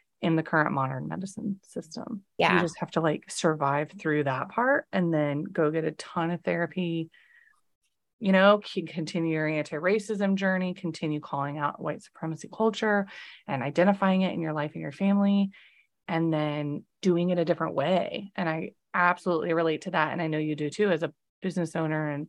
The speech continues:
Speaker 1: advocate for perinatal reproductive health care. We've ha-, we have to do it a different way. We have to be following the Black, Brown, Indigenous leaders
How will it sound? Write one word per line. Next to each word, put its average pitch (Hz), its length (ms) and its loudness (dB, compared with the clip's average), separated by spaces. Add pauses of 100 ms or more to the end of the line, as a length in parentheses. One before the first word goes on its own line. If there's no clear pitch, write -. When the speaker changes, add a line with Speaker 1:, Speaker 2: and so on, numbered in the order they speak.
Speaker 1:
advocate 175 480 -4
for 156 600 4 (1040)
perinatal 160 520 0
reproductive 160 520 -4
health 254 220 6
care. 165 360 0
We've 185 120 -6
ha-, - 260 -4
we 190 80 -2
have 254 280 4
to 196 100 -2
do 156 120 0
it 147 60 0
a 156 60 -8
different - 240 -12
way. - 160 -6
We 151 80 -10
have 175 140 0
to - 60 -18
be 196 100 -2
following 170 480 2 (640)
the 160 400 6
Black, 170 440 6
Brown, 160 540 2
Indigenous 160 580 -6
leaders 170 600 2